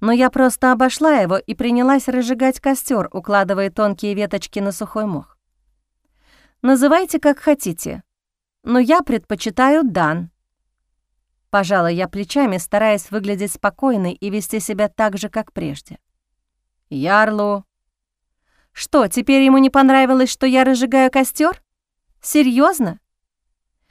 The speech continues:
Я тихо усмехнулась и продолжила заниматься своим делом, пока Дирк, тяжело вздохнув, не сел на огромное бревно рядом.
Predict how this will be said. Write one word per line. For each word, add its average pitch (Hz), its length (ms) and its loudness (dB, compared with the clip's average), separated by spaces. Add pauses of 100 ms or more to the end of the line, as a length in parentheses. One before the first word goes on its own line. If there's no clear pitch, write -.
(160)
Я 214 180 -2
тихо 240 320 -4
усмехнулась 226 800 0
и 233 100 -4
продолжила 240 640 0
заниматься 226 540 -2
своим 233 380 0
делом, 175 400 -8 (520)
пока 196 260 -2
Дирк, 214 300 -4
тяжело 202 420 -4
вздохнув, 196 600 -4
не 196 140 -4
сел 220 260 -2
на 196 160 -2
огромное 208 500 -2
бревно 208 420 -2
рядом. 175 380 -8